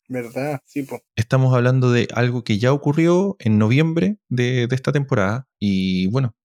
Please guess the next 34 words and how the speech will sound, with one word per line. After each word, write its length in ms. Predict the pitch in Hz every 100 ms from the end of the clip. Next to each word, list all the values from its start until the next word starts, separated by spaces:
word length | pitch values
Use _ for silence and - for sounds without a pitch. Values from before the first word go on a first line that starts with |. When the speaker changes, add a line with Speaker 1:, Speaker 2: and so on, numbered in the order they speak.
| _
Speaker 2:
tres 160 | - 127
meses 200 | 139 -
después 300 | 143 139 151
estamos 300 | 135 131 123
de 80 | 117
nuevo 160 | 143
comentando 420 | 143 135 131 139
lo 60 | 131
mismo, 200 | 156 135
entonces 520 | 95 101 104 104 104 - _
no, 260 | 101 104
no 200 | 85 110
sé 320 | 107 - - 151
si 440 | - 147 143 143
la 100 | 135
liga 320 | 135 151 143 139
va 140 | 135 135
a 60 |
querer 240 | 135 135 147
hacer 300 | 139 147 139 135
realmente 440 | 131 127 143 135
algo, 220 | 160 175 120
pero 220 | 107 101
si 520 | - 101 95 87 80 -
hubiese 340 | 95 123 143
querido 200 | 135 135
hacer 180 | 131 135
algo, 160 | 143
yo 120 | 120 107
creo 180 | 107
que 100 | 104
debería 280 | 90 85 101
haberlo 220 | 95 87
dicho 380 | - 98 - -